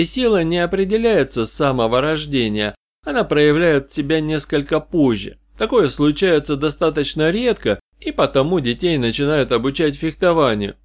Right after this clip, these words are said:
из-за чего тренировки становятся частью повседневной жизни, от которой впоследствии такие видящие не хотят отказываться. Так проявляет себя первое исключение.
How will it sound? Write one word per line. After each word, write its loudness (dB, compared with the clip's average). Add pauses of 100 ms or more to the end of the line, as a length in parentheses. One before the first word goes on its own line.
(140)
из-за 0
чего 0
тренировки 0
становятся -2
частью 0
повседневной -2
жизни, -4 (320)
от -4
которой 2
впоследствии 0
такие 0
видящие 0
не -4
хотят 0
отказываться. -2 (560)
Так -2
проявляет 4
себя 2
первое 2
исключение. -6